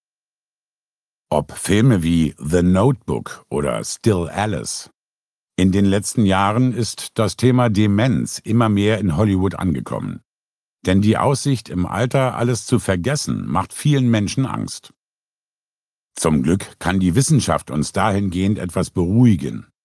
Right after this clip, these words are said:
So stimmt es zwar, dass die Anzahl der Gehirnzellen im Laufe des Lebens abnimmt und auch die Übertragung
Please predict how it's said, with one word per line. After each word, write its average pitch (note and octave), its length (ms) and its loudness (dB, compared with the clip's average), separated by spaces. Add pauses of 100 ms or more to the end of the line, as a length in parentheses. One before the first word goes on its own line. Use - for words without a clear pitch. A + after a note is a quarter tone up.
(760)
So D#2 320 2
stimmt A2+ 380 2
es - 220 -2
zwar, C#3 360 2
dass G2 320 -2
die G2+ 180 0
Anzahl A2 500 0
der G2 100 -2
Gehirnzellen F#2+ 840 2
im C#2+ 100 -4
Laufe E2 320 0
des E2+ 160 -4
Lebens F#2 380 0
abnimmt F#2 540 -2 (380)
und D#2 120 -4
auch E2+ 160 0
die A2+ 120 -2
Übertragung G2 800 0